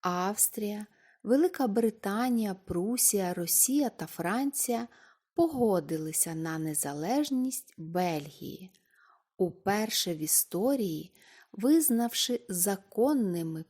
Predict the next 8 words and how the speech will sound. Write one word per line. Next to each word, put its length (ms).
підсумки 920
революції, 1200
і 140
дали 440
згоду 680
на 160
перегляд 840
рішення 760